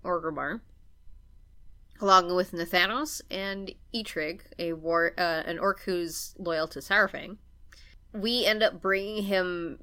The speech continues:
to Nathanos in shame, which is, like, awful. Like, I think he watched this part of Game of Thrones, where Cersei is, like, walking through the streets and she's just being chased in shame.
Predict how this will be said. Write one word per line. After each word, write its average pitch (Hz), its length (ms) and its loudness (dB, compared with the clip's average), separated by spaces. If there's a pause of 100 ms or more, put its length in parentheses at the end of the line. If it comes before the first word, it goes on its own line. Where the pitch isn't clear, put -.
to 185 260 -2
Nathanos 170 560 -2
in 160 180 -8
shame, 160 640 -6 (160)
which 170 220 -4
is, 160 120 -6
like, 127 220 -8 (460)
awful. - 540 -10 (380)
Like, 170 260 -2 (1000)
I 262 120 2
think 311 200 0
he 311 120 2
watched 180 260 2
this 170 140 -6
part 165 180 0
of 156 100 -10
Game 160 220 -4
of 147 80 -12
Thrones, 151 760 -8 (380)
where 180 160 -2
Cersei 165 480 -2
is, 156 120 -8
like, 156 180 -4
walking 151 460 -6
through 151 220 -8
the 143 60 -12
streets - 520 -10
and 143 360 -12
she's 156 220 -12
just - 200 -12
being 147 200 -10
chased - 400 -10
in 135 220 -14
shame. - 920 -8